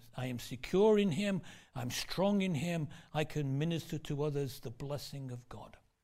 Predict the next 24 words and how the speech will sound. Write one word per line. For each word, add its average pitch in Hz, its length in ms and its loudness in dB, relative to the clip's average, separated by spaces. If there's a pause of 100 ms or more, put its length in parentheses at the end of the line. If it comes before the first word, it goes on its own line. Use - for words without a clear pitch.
(520)
That's - 260 -2
it. 202 180 0 (360)
I've 127 100 -4
just 131 160 -6
got 123 180 -4
one 196 180 6
more 233 200 8
thing 202 220 0
to - 100 -8
say. 117 380 -8 (3000)
By 139 80 6
remembering 175 720 6 (880)
another 165 320 4
favourite 170 480 -4
son. 113 400 -6 (4000)
You're 120 100 -2
all 135 140 0
running 123 300 -4
ahead 113 180 -6
of 110 60 -10
me 104 100 -8
now, 101 240 -10
aren't 107 140 -16
you? 104 100 -18